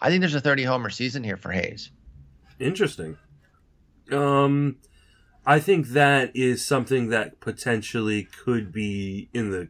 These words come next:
Speaker 2: cards at some point for Hayes. He needs to make some real improvements against right-handed pitching. He hit two twenty-one against righties.
Speaker 1: And that'll be fair because he, he,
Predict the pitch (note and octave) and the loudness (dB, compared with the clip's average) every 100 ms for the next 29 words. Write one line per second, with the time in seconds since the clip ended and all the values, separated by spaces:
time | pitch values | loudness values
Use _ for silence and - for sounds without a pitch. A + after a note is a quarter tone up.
0 | - - G2 F#2+ F2+ F2 F2 D#2+ F#2 F#2+ | -14 -6 -2 0 0 -2 -4 -6 -6 -6
1 | - G2 F2 G2 F#2 - E2 G2 F2 - | -4 -6 -6 -8 -8 -10 -6 -6 -6 -4
2 | C#3 F#3 - B2 G2 G2+ - G#2+ F#2+ F2 | -4 -4 -4 -2 -2 -4 -6 -6 -6 -4
3 | G2+ G2 - F#2+ F2 E2 - - D2 - | -4 -4 -6 -8 -6 -10 -8 -8 -8 -18
4 | - - - - F2+ F#2+ - F#2+ E2 D2+ | -20 -20 -20 -10 -4 -4 -4 -8 -8 -10
5 | E2+ - D2 A#2 B2 - - B2+ C3+ - | -10 -10 -8 -6 -6 -8 -8 -6 -6 -6
6 | B2 F#2+ E2 E2+ D2+ - _ _ _ _ | -4 -4 -4 -6 -10 -16 _ _ _ _
7 | _ _ _ G2 F#2+ E2 - D#2+ C#2+ - | _ _ _ -8 -8 -8 -10 -10 -10 -14
8 | - - _ _ _ _ C#3+ C3+ C3+ B2 | -18 -20 _ _ _ _ 0 2 4 2
9 | - B2 G#2+ B2+ G#2+ C3 B2+ A2+ C3 | 2 2 2 -4 -6 -6 -8 -8 -12